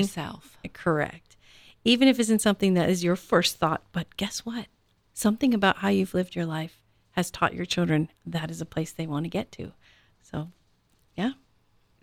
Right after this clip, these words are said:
Speaker 1: I think that that's beautiful. I think it's the goal, is that we teach mercy by modeling mercy itself.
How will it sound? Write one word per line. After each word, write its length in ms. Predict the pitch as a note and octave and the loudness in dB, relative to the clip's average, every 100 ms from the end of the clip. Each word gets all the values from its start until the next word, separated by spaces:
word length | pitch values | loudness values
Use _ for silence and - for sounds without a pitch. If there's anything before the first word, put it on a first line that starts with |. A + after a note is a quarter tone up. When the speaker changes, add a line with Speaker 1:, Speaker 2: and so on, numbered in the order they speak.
| - - | -12 -4
Speaker 1:
I 100 | F#3+ | -2
think 220 | - A3 | -4 -8
that 140 | G3+ G3 | -6 -2
that's 200 | F3 - | -2 0
beautiful. 300 | E3 D#3+ - | 0 2 0
I 80 | |
think 160 | - G3+ | 0 0
it's 180 | F#3+ - | -2 -2
the 100 | E3+ | -2
goal, 320 | D#3+ - - _ | -2 -2 -10 _
is 200 | - E3 | -4 -4
that 260 | - D#3+ D#3+ - - - | -2 -2 -4 -12 -10 -6
we 80 | |
teach 380 | E3+ - A3 - | -6 -2 -4 -2
mercy 500 | F3 E3+ - E3 D#3+ - - | -2 -2 -2 -2 -4 -6 -2
by 160 | D#3 | 0
modeling 760 | D#3 D3+ D3 F3 F#3 F#3 F#3 F#3 - - - _ | 2 2 2 2 0 2 2 0 -6 -20 -20 _
mercy 480 | F3+ E3 E3 - - | 0 2 2 -2 -6
itself. 580 | D#3 - - - - | -6 -8 -14 -14 -16